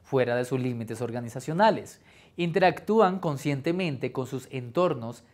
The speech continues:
que, a su vez, brindan retroalimentación rica en información, estimulan el aprendizaje y, en última instancia, impulsan un mejor desempeño. Así, las organizaciones eficaces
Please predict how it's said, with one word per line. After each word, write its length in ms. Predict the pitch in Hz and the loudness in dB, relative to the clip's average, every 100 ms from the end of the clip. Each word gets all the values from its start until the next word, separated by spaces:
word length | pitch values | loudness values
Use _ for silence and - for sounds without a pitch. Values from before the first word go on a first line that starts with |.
| _ | _
que, 140 | - 113 | -6 -2
a 80 | 107 | -2
su 180 | 185 | 0
vez, 340 | 214 156 156 - - - | 4 4 4 -4 -20 -8
brindan 400 | 139 180 185 214 | 2 2 4 2
retroalimentación 1040 | 202 185 151 156 143 135 127 117 - 135 135 | 0 0 0 2 2 0 -4 -8 -6 -4 -2
rica 400 | 180 196 196 175 | -2 0 0 0
en 120 | 151 | -2
información, 760 | 131 127 117 110 113 233 190 - _ _ - - | -4 -4 -6 -6 -2 -2 -2 -10 _ _ -16 -8
estimulan 500 | 131 139 143 156 180 | -6 -4 -2 -2 0
el 100 | 175 | 0
aprendizaje 920 | 147 135 120 113 - 165 170 147 101 _ _ | 0 -2 -6 -4 2 2 2 -10 -14 _ _
y, 120 | 123 | -10
en 100 | 120 | -6
última 380 | 170 170 151 139 | -4 -2 -4 -2
instancia, 680 | 147 - 190 156 127 120 - _ - | -4 2 2 2 -4 -6 -8 _ -12
impulsan 760 | 131 127 117 151 170 170 143 | -8 -8 0 4 4 2 -2
un 160 | 147 156 | -2 -4
mejor 380 | 123 113 156 185 | -6 -2 0 0
desempeño. 640 | 185 185 165 127 101 92 - _ _ - - | -2 -4 -2 -2 -2 -10 -20 _ _ -10 0
Así, 380 | 135 143 208 | 2 2 -2
las 200 | 208 196 | 2 2
organizaciones 760 | 196 175 160 156 147 165 175 175 | 2 -2 -4 -6 -6 -6 -6 -8
eficaces 840 | 156 147 147 - 156 123 - 107 | -10 -8 -8 -4 -2 -2 -6 -18